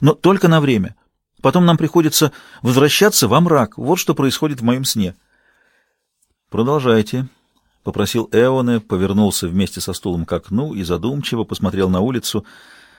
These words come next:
Задумчивость была призвана скрыть тот факт, что ему захотелось увидеть что-нибудь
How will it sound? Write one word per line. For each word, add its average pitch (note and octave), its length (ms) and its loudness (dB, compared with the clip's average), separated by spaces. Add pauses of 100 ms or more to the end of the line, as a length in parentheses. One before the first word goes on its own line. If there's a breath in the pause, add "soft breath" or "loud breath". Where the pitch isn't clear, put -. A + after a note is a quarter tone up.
(560 soft breath)
Задумчивость C#3+ 840 0 (360)
была C3 300 4
призвана B2 440 2
скрыть B2+ 380 -2
тот G#2+ 160 -2
факт, D#3 280 -2
что - 160 -4
ему A#2 200 2
захотелось A#2 500 -4
увидеть A2 300 -2
что-нибудь C3+ 760 -2